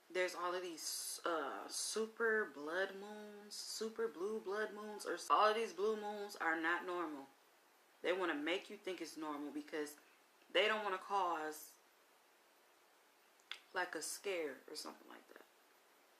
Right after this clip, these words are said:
But it's not normal, y'all. If you look up in the sky at night, you'll see,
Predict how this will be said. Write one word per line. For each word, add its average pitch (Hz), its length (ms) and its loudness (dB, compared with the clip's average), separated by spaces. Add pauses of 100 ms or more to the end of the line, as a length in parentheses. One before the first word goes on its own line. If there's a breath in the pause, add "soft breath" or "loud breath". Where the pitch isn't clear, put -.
(840)
But 165 340 4 (2000)
it's 170 180 2
not 147 140 -2
normal, 131 320 -6
y'all. - 160 -16 (1000 loud breath)
If 165 180 0
you 208 120 -4
look 226 180 6
up 202 140 2
in 180 80 -4
the 175 80 -4
sky 180 400 4
at 151 80 -4
night, 175 300 0 (880)
you'll 180 160 2
see, 175 460 -2